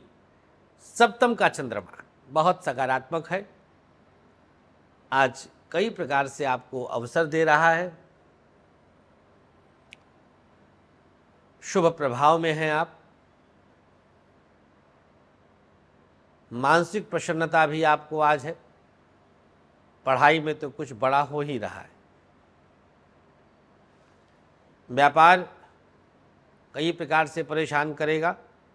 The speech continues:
बिजनेस उलझन पैदा करेगा।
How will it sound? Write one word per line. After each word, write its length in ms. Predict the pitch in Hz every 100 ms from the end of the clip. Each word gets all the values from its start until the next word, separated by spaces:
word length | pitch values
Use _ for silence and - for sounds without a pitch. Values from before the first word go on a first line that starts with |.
| _ _ _ _ _ _ _ _ _ _ _ 147
बिजनेस 480 | 143 160 135 - _ _ _ _ _ _ _ _ _ _ _ _ _ _ _ _ _ _ _ -
उलझन 320 | 151 135 160
पैदा 280 | 135 127 120
करेगा। 340 | 104 101 85